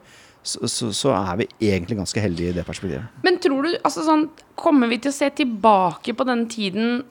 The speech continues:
Speaker 2: Altså, for jeg tenkte på det, vi har jo, eh, vi har fått et lite barn sammen,
Speaker 1: Mm.
Speaker 2: eh, som vi har fått i koronatid. Så
Speaker 1: Mm.
Speaker 2: jeg for eksempel, altså når vi skulle på sykehuset, så måtte vi fylle ut i det jeg sto, liksom, vann
Speaker 1: Mm.
Speaker 2: hadde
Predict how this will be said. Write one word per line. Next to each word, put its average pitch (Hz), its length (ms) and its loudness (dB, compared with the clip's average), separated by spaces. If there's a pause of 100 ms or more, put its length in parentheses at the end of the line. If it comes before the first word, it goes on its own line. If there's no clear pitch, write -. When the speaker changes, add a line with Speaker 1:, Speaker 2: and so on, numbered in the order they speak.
Speaker 2:
Altså, 277 140 -2
for 302 80 4
jeg 294 80 4
tenkte 247 180 2
på 214 140 2
det, 233 160 6
vi 254 80 0 (100)
har 208 160 8
jo, 214 60 4 (180)
eh, 110 160 2
vi 113 140 0
har 202 100 4
fått 196 140 -4
et 190 80 -2
lite 180 100 -4
barn 160 480 4
sammen, 180 240 4 (160)
Speaker 1:
Mm. - 80 -8
Speaker 2:
eh, 220 320 0
som 226 160 0
vi 226 80 6
har 220 80 2
fått - 160 -2
i 196 80 0
koronatid. 160 560 2
Så 202 220 4 (100)
Speaker 1:
Mm. 190 80 2
Speaker 2:
jeg 185 160 2
for 202 80 -4
eksempel, 190 400 -4
altså 202 240 2
når 190 80 -2
vi 196 140 0
skulle 170 180 -6
på 185 80 -2
sykehuset, 185 400 -4
så 220 80 2
måtte 214 160 2
vi 220 80 0
fylle 170 560 -2
ut - 80 -10
i 180 80 -2
det 175 80 2
jeg 165 160 2
sto, 160 240 -2
liksom, 165 240 -2
vann 165 160 6
Speaker 1:
Mm. 165 80 0
Speaker 2:
hadde 180 100 0